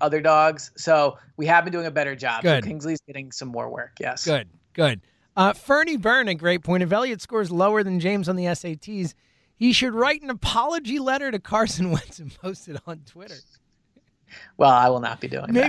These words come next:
Speaker 1: that,
Speaker 2: not the
Speaker 1: so.
Speaker 2: best, the best week
Speaker 1: I will
Speaker 2: for
Speaker 1: not
Speaker 2: that,
Speaker 1: be scoring
Speaker 2: right?
Speaker 1: lower on the S A Ts, or I will not be
Speaker 2: Well,
Speaker 1: writing an apology
Speaker 2: one
Speaker 1: letter
Speaker 2: of
Speaker 1: to
Speaker 2: those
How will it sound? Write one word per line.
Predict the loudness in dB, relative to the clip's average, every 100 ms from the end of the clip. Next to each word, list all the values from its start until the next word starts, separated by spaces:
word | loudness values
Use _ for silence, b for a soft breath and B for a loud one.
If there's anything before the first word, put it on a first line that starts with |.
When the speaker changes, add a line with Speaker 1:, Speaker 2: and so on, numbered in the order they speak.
| 2
Speaker 1:
that, |
Speaker 2:
not | 0 0
the | 0
Speaker 1:
so. |
Speaker 2:
best, | 0 0 -2 -4
the | -6
best | -2 -4 -4
week | -2 4
Speaker 1:
I | 6
will |
Speaker 2:
for | 6 6
Speaker 1:
not | 4
Speaker 2:
that, | 2 -2
Speaker 1:
be | 0
scoring | 2 2
Speaker 2:
right? | 0
Speaker 1:
lower | 0 0
on | -2 -4
the | -4
S | -4
A | -6
Ts, | -6 -6 -6 -6 -8
or | 2 6 6
I | 6
will | 2
not | 0 -4 0
be |
Speaker 2:
Well, | 2 2 0
Speaker 1:
writing | 0 -2 -4
an |
apology | -10 -10 -8 0
Speaker 2:
one | 2 2
Speaker 1:
letter | -2
Speaker 2:
of |
Speaker 1:
to |
Speaker 2:
those | 0